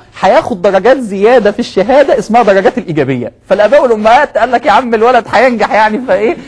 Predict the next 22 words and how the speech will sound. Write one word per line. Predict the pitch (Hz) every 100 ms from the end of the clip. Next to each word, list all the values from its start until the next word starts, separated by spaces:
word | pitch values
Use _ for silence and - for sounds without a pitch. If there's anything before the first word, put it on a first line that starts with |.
| - - -
فعدوا | 185 202 285 208 254 277
وبدأت | 240 214 208 262 269 220 208
الولاد، | 190 190 262 - - 160
بيقول | 202 262
لك | 185 220
النتيجة | 175 165 254 202 190
نجاح | 170 240 -
مبهر | 220 311 156 151 120 - _
في | - 196
المدرسة، | 175 160 180 240 269
كمية | 262 190 180 247 -
الآباء | 185 156 220 185
والأمهات | 165 156 165 214
اللي | 165
اتأثروا | 143 143 - - 202
من | 175 147
ولادهم، | 156 190 185 226 - -
فكانت | 170 202 185
النتيجة | 160 131 202 165
إن | 147
هم | 160 131
بطلوا. | - 120 101